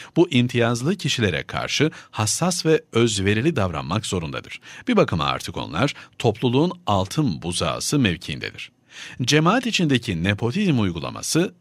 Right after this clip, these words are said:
elbette sadece meselenin psikolojik yanıyla sınırlı değildir. Bu kadro en önemli hizmetlerin kendilerine emanet edildiği seçkinlerdir. Özellikle mahrem ve gizli kalması gereken her türlü çalışma bu kadronun yedi eminine ya da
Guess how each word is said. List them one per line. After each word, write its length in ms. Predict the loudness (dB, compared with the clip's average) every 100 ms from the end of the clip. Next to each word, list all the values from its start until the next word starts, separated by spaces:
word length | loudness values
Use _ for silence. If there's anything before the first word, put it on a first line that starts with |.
| 4
elbette 400 | 4 4 -2 -2
sadece 440 | 0 0 0 0
meselenin 680 | -2 -2 -2 0 2 2 0
psikolojik 500 | -2 0 0 0 0
yanıyla 340 | 2 2 0
sınırlı 440 | -2 0 2 0 -4
değildir. 400 | -6 -8 -16 -20 -20 -20 -10 -2
Bu 80 | 2
kadro 460 | 2 0 -4 -8 -12 -20 _ 2
en 160 | 4
önemli 360 | 4 2 -2 -4
hizmetlerin 640 | -4 -2 -2 -6 -10 -12
kendilerine 540 | -2 0 2 2 0 -2
emanet 540 | -2 0 2 0 -2
edildiği 360 | -2 -2 -2 -4
seçkinlerdir. 840 | -2 -4 -4 -4 -6 -8 -12 -18 _ _
Özellikle 600 | 4 4 0 0 2 2 0 -16 -4
mahrem 400 | -2 2 2 2
ve 60 |
gizli 320 | 0 -4 -6
kalması 420 | -2 0 0 0 0
gereken 480 | -2 0 -2 -4 -6 -20 -6
her 240 | -2 -2
türlü 340 | 0 0 0 -4
çalışma 800 | -2 -2 -2 -2 2 2 0
bu 140 | -4 -4
kadronun 640 | -2 -2 2 2 2 2
yedi 380 | 2 2 2 2
eminine 600 | 2 0 0 2 0 0
ya 160 | 0 2
da 160 | 2